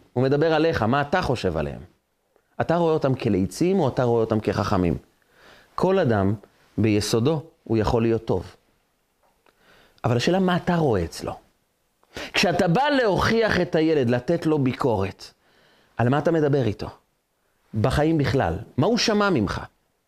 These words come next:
הורה צריך לשאול את עצמו, הילד, תמונת החיים שלו, איך הוא מצטייר בעיני עצמו בעקבות מה שאני אומר לו? זאת אומרת שהוא מסתכל עליי,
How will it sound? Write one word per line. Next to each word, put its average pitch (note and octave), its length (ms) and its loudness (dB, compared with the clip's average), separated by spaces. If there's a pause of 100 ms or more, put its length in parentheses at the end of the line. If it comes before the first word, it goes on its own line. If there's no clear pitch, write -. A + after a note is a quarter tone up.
(200)
הורה G#3+ 220 2
צריך C4+ 300 0
לשאול A#3 320 0
את A3+ 100 -2
עצמו, A#3 460 -2 (320)
הילד, G3 440 2
תמונת G#3+ 500 0
החיים A3 560 0
שלו, C3 420 0 (240)
איך E4 240 0 (140)
הוא C#4+ 260 2
מצטייר A#3+ 640 0
בעיני G3+ 360 0
עצמו G#3 600 -2 (160)
בעקבות F3+ 380 0
מה F#3+ 100 2
שאני G3 360 0
אומר B2 300 0
לו? D#2 120 -6 (560)
זאת G3+ 120 2
אומרת C#4+ 160 2
שהוא B3+ 140 2
מסתכל A#3+ 440 -2
עליי, A#3 580 2